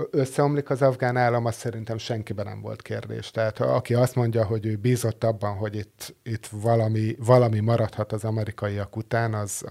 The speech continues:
az, ö, ö, nem feltétlenül mond igazat, vagy, vagy valamit nagyon félreértett. Az, hogy ilyen tempójú volt az összeomlás, arra, arra viszont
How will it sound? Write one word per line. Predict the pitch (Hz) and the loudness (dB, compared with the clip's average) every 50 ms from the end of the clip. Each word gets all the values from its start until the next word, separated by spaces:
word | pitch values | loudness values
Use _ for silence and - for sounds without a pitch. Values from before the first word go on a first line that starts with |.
| 107 101 | -10 -10
az, | 101 101 - - 110 | -10 -10 -10 -8 -6
ö, | 110 107 104 107 104 101 - - - - - - - - - - - - - - - - _ _ - 113 | -4 -4 -2 -2 -4 -4 -6 -10 -16 -18 -16 -16 -16 -16 -18 -18 -18 -18 -20 -20 -20 -20 _ _ -16 -12
ö, | 110 113 120 120 117 | -10 -10 -8 -8 -4
nem | 117 117 113 113 110 | 0 0 2 2 2
feltétlenül | - - - 107 101 98 - 104 101 - - 101 101 98 101 101 | 0 0 0 0 0 0 -2 -4 -6 -4 -4 -4 -4 -2 -2 -2
mond | 101 98 98 95 95 101 | -2 -2 -4 -4 -4 -4
igazat, | 101 92 104 104 - 113 110 104 - - | -4 -4 -4 -2 0 0 0 -2 -2 -2
vagy, | 110 107 101 95 - - - | -2 -2 -2 -2 -6 -10 -10
vagy | 110 110 107 104 98 | -4 -4 -4 -2 0
valamit | 107 110 110 107 104 104 104 - - | 0 0 2 2 0 -2 -2 -4 -4
nagyon | 107 104 98 101 101 101 | -4 -4 -2 -4 -4 -6
félreértett. | - - 107 104 101 101 104 104 101 98 98 - - - 120 127 139 - - - - - - | -6 -6 -4 -4 -4 -4 -6 -6 -6 -6 -8 -6 0 2 2 2 2 0 -4 -20 -20 -20 -6
Az, | - - 131 127 - | 0 2 2 2 2
hogy | - 123 120 - - | 0 -4 -4 -4 -2
ilyen | 139 131 131 131 123 110 - | 0 2 2 2 2 0 -2
tempójú | - 107 107 104 - - 110 110 107 107 104 | -4 -6 -6 -6 -6 -6 -6 -4 -4 -4 -4
volt | 107 113 113 113 - | -2 -4 -2 -2 -4
az | 110 104 | -4 -2
összeomlás, | 117 113 - - - 113 110 110 113 113 113 113 113 117 120 120 120 - - - - - - 190 - _ _ _ _ _ _ _ _ - | -2 -4 -4 -4 -2 -2 0 0 0 -2 -2 0 0 0 0 0 -2 -4 -6 -10 -12 -14 -16 -20 -20 _ _ _ _ _ _ _ _ -8
arra, | 113 107 107 107 113 110 113 - - | -6 -4 -2 0 2 0 0 0 0
arra | 127 123 113 107 113 104 | 0 2 2 2 2 2
viszont | 104 107 - - 110 104 101 - | 0 -2 -4 -4 -4 -4 -4 -6